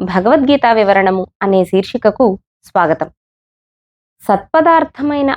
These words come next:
ఆత్మ నిత్యమని, అది అంతటా వ్యాపించి ఉంటుందని, దానికి నాశనము లేదు అనే విషయాలను అర్జునునకు బోధ చేసిన శ్రీకృష్ణ పరమాత్మ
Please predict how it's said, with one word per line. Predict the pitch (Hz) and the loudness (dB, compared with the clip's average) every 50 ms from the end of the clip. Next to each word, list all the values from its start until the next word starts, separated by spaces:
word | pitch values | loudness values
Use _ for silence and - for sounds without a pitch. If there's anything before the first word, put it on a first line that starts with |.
| - - | -4 -2
ఆత్మ | 175 175 190 185 - - 285 247 190 165 - _ _ _ - | -2 -2 -2 -2 -2 -2 -2 -2 -2 -4 -8 _ _ _ 0
నిత్యమని, | 196 196 190 185 - - 247 240 220 220 220 214 202 202 202 - _ _ _ _ _ - | 2 2 2 2 2 0 2 2 4 4 4 4 2 0 -2 -6 _ _ _ _ _ -2
అది | 233 262 262 320 269 220 233 - _ _ - | 0 2 2 2 2 0 -2 -6 _ _ -10
అంతటా | - 170 175 202 196 262 262 269 294 294 302 | -4 -2 -2 0 2 0 0 2 2 0 0
వ్యాపించి | 262 202 175 151 147 - - 254 262 247 - - 247 | 0 0 0 0 0 0 0 -2 -2 -2 -2 -2 -2
ఉంటుందని, | 233 233 220 214 - 214 208 202 196 196 196 190 190 - _ _ _ _ _ _ _ _ _ - | 0 0 0 0 -2 -2 0 0 0 0 0 -2 -2 -6 _ _ _ _ _ _ _ _ _ -6
దానికి | 185 202 185 185 233 294 330 320 - 294 247 226 214 233 240 | -2 0 0 2 2 0 0 2 2 2 2 2 0 -2 -6
నాశనము | 196 170 160 143 151 190 214 - 285 285 294 302 294 285 285 | -6 -6 -4 -2 -2 -2 0 0 0 2 2 2 2 0 0
లేదు | 240 196 180 190 214 220 220 254 247 233 - _ - | 2 2 2 2 2 2 2 2 0 -2 -4 _ -2
అనే | 214 214 214 208 202 | 0 2 2 2 2
విషయాలను | 180 175 165 - 220 233 247 254 254 262 254 226 185 170 175 - _ _ _ _ _ _ _ - | 0 0 -2 -2 0 2 2 4 4 2 2 2 2 0 0 -4 _ _ _ _ _ _ _ -2
అర్జునునకు | 165 170 170 - 262 285 302 311 320 311 311 | -2 0 0 2 2 4 4 4 2 2 2
బోధ | 262 262 247 226 196 214 220 - | 0 2 0 0 0 -2 -2 0
చేసిన | 220 214 208 - 208 196 175 156 | 0 -2 0 0 0 0 0 -2
శ్రీకృష్ణ | 151 - _ _ _ - 156 170 165 - - 240 - - 269 | -4 -8 _ _ _ -4 -2 -2 -2 -2 -4 -6 -4 -4 -2
పరమాత్మ | 240 233 220 208 202 190 180 - - 262 247 202 175 | 0 0 0 2 2 0 -2 -2 -2 -2 -2 -2 -2